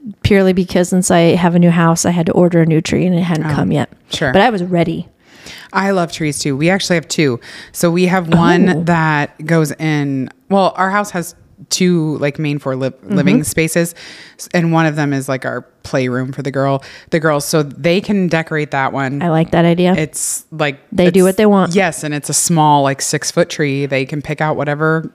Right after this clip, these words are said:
Speaker 2: they
Speaker 1: Cute.
Speaker 2: want. And then I'm a little bit of a tree snob,
Speaker 1: Okay.
Speaker 2: so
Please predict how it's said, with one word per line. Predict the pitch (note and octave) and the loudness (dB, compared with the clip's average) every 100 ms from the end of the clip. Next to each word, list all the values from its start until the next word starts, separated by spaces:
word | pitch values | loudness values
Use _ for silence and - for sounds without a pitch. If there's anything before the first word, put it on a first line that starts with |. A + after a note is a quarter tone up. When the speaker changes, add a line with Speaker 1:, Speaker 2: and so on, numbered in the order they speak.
| _ | _
Speaker 2:
they | E3 F#3+ | -2 2
Speaker 1:
Cute. | F3+ | 2
Speaker 2:
want. | C3 C3+ - - - - - - - | 2 0 -4 -14 -20 -20 -20 -20 -6
And | E3+ E3+ | 0 2
then | D#3+ D3+ D3 C#3+ C#3+ C#3+ _ _ _ _ _ _ - | 4 2 2 0 -2 -6 _ _ _ _ _ _ -2
I'm | F3+ F#3 | 0 0
a | F3 | 0
little | D#3+ D3+ | 0 0
bit | D3+ C#3+ C#3 - - | 2 2 2 0 -4
of | C#3+ | -4
a | C3 | -6
tree | - C#3 D3 C#3+ C3+ | -4 -4 -4 -6 -8
snob, | - E3+ E3 F3 F#3+ - - | -6 -2 0 0 -2 -6 -2
Speaker 1:
Okay. | E3 | 2
Speaker 2:
so | F#3 D3+ C#3 - | 2 2 0 -2